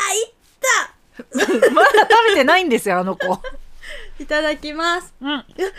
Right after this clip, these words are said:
Speaker 1: 痛い。もう痛いです。近くに置くだけで。
Speaker 2: 目が痛いの？鼻が痛いの？
Speaker 1: 鼻が痛い。
Speaker 2: 鼻が痛いんだ。
Speaker 1: いただきます。うん。うん。
Speaker 2: うん。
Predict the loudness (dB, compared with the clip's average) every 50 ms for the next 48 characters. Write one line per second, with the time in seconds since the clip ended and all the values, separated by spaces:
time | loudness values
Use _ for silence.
0 | -2 2 4 6 6 6 6 4 2 -4 _ _ 0 2 2 2 2 2 2 2
1 | 2 2 0 0 -2 -2 -2 -2 -4 -4 -8 _ _ -14 -8 -8 -6 -6 -4 -6
2 | -6 -6 -6 -6 -6 -6 -6 -4 -2 -2 0 0 0 -2 -2 -4 -8 -12 -12 -12
3 | -10 -8 -6 -6 -6 -8 -8 -10 -10 -6 -4 -4 -2 -2 -2 -4 -4 -4 -4 -4
4 | -4 -4 -6 -6 -4 -6 -6 -6 -6 -6 -4 -4 -4 -6 -8 -10 _ _ _ _
5 | -20 -20 -20 -20 _ _ _ _ _ _ _ _ -12 -10 -8 -6 -8 -8 -8 -12
6 | -16 _ _ _ -20 -20 -20 -20 -20 -20 -20 -20 -20 _ _ _ _ _ _ _
7 | _ _ _ -20 -20 -20 -20 -20 -20 -20 _ _ _ _ _ _ _ _ _ _
8 | _ _ _ _ _ _ _ _ _ _ _ _ _ _ -20 -20 -20 -20 -20 _
9 | _ _ _ _ _ _ -6 -4 -4 -6 -6 -10 -14 -18